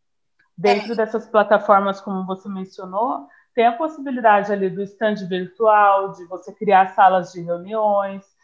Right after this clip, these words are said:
Speaker 1: de você apresentar seu produto,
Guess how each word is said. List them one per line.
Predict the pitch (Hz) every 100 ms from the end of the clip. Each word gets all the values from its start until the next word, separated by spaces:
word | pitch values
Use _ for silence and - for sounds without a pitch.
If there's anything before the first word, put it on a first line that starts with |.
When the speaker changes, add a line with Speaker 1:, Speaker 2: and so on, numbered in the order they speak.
| _ _ -
Speaker 1:
de | 185
você | 196 196
apresentar | 196 196 180 180 214 -
seu | 175
produto, | 214 214 226 220 220 220 220 214 214 214 175